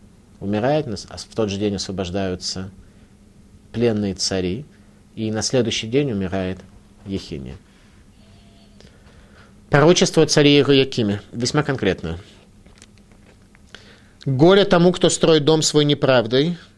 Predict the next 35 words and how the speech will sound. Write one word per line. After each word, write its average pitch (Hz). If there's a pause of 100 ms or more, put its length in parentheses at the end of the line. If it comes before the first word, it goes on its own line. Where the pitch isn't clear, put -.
(100)
и 147
покой 165
свой 156
беззаконием, 127
заставляет 147
ближнего 156
своего 139
работать 135 (120)
даром 139
и 139
заработка 139
его 120 (360)
не 123
отдает 110
ему". 98 (760)
Мы 117
уже 107
с -
вами 104
понимаем, 123
что -
речь 104
идет 101 (360)
о 135
претензии 131
к 120
строительству 107
царского 104
дворца, 117
за 120
что 123
работники 104
не 101
получили 95
плату. 73